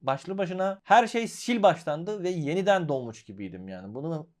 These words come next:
her videomda söylüyor olabilirim ama yurt dışına çıkmak isteyenler, göç etmek isteyenler, başka yerlerde hayatına başlamak isteyenler bunu bilsin yani. Yeniden doğmuş bir sudan çıkmış balık gibi oluyorsunuz ve burada da, e, birileriyle tanışmaya başladığımda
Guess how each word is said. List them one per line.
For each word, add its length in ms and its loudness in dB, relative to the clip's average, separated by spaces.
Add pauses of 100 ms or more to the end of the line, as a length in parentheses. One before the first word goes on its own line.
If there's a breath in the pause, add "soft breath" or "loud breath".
her 220 0
videomda 400 -6
söylüyor 360 -6
olabilirim 500 -6 (100)
ama 420 -6
yurt 240 -14
dışına 320 -10
çıkmak 420 -12
isteyenler, 580 -6 (120)
göç 160 -10
etmek 280 -14
isteyenler, 560 -8
başka 280 -6
yerlerde 360 -2
hayatına 720 -4
başlamak 440 -2
isteyenler 600 -6
bunu 280 -10
bilsin 340 -8
yani. 500 -10
Yeniden 400 0
doğmuş 460 -2
bir 240 -6
sudan 380 0
çıkmış 500 -10
balık 320 4
gibi 180 -2
oluyorsunuz 680 -4
ve 300 4
burada 280 2
da, 280 4
e, 440 -6
birileriyle 500 0
tanışmaya 520 -4
başladığımda 720 0